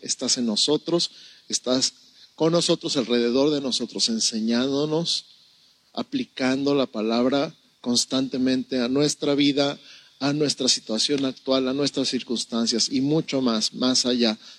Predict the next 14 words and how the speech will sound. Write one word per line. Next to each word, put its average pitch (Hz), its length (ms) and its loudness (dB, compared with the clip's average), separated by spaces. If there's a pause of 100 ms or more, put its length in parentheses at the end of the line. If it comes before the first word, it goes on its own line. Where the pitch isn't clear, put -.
(100)
de 127 80 0
lo 120 100 0
que 127 80 -2
nosotros 123 320 -2
podemos 117 380 0
entender, 101 480 -6
lo 104 120 -6
que 113 60 -6
vamos 120 280 0
a 123 40 -6
necesitar 110 560 -2
hoy 147 280 2
y 135 100 -4
mañana 120 600 0